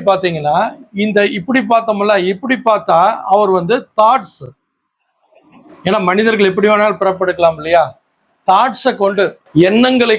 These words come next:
கொண்டு இவங்க வாழ்வாங்க. அவங்க என்ன நினைப்பாங்க, இவங்க என்ன நினைப்பாங்க,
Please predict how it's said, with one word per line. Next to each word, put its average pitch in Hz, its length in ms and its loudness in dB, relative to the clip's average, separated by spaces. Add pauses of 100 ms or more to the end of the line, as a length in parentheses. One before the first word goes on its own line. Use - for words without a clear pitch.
கொண்டு 196 300 0 (400)
இவங்க 185 240 2 (100)
வாழ்வாங்க. 143 480 0 (440)
அவங்க 170 220 0
என்ன 156 200 -2
நினைப்பாங்க, 143 420 -2
இவங்க 160 200 2
என்ன 147 200 -4
நினைப்பாங்க, 135 400 -2